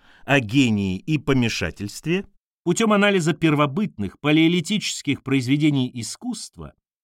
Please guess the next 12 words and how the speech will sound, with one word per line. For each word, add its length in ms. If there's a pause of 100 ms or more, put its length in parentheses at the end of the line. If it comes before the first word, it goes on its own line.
(140)
приходил 440
к 60
мысли, 320
что 160
первоисточником 1120
художественного 840
творчества 680
у 120
людей 540 (280)
был 220
не 180
преизбыток, 1300